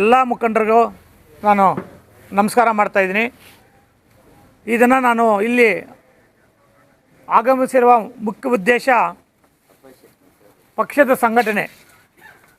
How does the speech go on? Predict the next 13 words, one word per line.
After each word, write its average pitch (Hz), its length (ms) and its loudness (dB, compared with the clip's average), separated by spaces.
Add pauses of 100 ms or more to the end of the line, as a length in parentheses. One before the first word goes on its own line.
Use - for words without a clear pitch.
ಪಕ್ಷದ 277 360 0 (120)
ಸಂಘಟನೆ 254 480 0 (1200)
ಮತ್ತು 240 240 2 (760)
ದೀರ್ಘ 254 260 2 (680)
ಸುಮಂಗಲಿ 262 500 0
ಭವ 233 140 4 (480)
ಕಾರ್ಯಕ್ರಮದ 233 1400 -2 (720)
ಬಗ್ಗೆ 240 260 2 (1300)
ಎಲ್ಲ 254 140 4 (180)
ಅಭಿಪ್ರಾಯಗಳನ್ನು 240 720 0 (340)
ಸಂಗ್ರಹಣೆ 247 540 0
ಮಾಡೋದು 226 340 2 (1300)
ಮತ್ತು 240 260 4